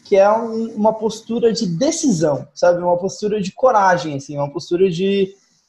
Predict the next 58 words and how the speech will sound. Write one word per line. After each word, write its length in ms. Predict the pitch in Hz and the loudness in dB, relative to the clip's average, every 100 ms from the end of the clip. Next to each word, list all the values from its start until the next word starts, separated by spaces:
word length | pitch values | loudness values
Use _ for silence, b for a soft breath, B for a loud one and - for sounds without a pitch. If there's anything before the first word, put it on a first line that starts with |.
| _ - | _ -6
de 60 | |
falar, 380 | - 226 208 208 | 0 2 2 2
"É 140 | 330 | 2
assim 420 | 403 - 262 294 311 | 2 -2 -8 -8 -4
e 40 | |
eu, 160 | - 381 | -2 0
e 60 | |
eu 80 | 247 | -2
vou 120 | 240 | -2
fazer", 380 | 240 262 208 208 | -6 -4 -2 0
sabe? 320 | - 208 165 | 2 2 2
E 60 | 185 | 0
eu 80 | 190 | 0
vou 80 | 214 | 0
fazer 160 | 214 | -4
acontecer 840 | 214 226 208 208 180 185 214 220 214 | -2 -2 -2 0 -2 0 2 2 0
e 340 | 202 196 196 | -2 -4 0
aqui 340 | 190 190 214 214 | 0 0 -4 -4
eu 120 | 190 | -4
sei 260 | - 202 208 | 0 0 0
que 80 | - | -2
tem 140 | 190 | -2
essas 240 | 190 170 | -2 -6
restrições, 800 | 175 175 180 180 - 170 202 214 | -8 -8 -8 -6 -2 0 0 -2
mas 380 | 185 180 - - _ _ - | -4 -6 -8 -14 _ _ 0
é 140 | 175 | 2
isso, 360 | 180 190 226 - | 2 -2 -2 0
eu 40 | |
vou 120 | 202 190 | -2 -2
me 80 | 180 | -6
dedicar 500 | 185 170 - 175 185 | -10 -10 -4 -2 -2
e 60 | |
tal. 160 | 185 170 - _ | -4 -6 -10 _
De 100 | 196 | -10
onde 160 | 339 - | -10 -10
que 80 | 220 | -8
vem 420 | 220 214 175 202 | -8 -8 -8 -10
isso, 140 | 233 | -12
assim? 220 | 175 185 | -14 -16
Como 260 | 160 190 240 | -14 -14 -14
que, 420 | 240 214 202 170 - - - - - | -14 -12 -10 -12 -16 -20 -20 -14 -8
é, 220 | 170 190 | -4 -4
eu 60 | 190 | -4
sei 180 | 226 | -6
que 60 | 220 | -6
você 60 | - | -4
já 140 | 208 | -4
falou 240 | 208 185 | -2 -2
de 80 | 175 | -2
algumas 300 | 170 175 165 | -2 -4 -6
coisas, 320 | - 190 156 | -2 -2 -2
né? 80 | 160 | -4
Da 120 | 165 | -4
própria 320 | 160 214 220 254 | -2 -2 0 0
vida 360 | - 185 220 | -2 -8 -6
mesmo, 240 | 170 165 147 | -4 -6 -8
assim, 220 | 139 156 | -10 -10
de 520 | 147 151 147 143 131 | -6 -4 -4 -4 -4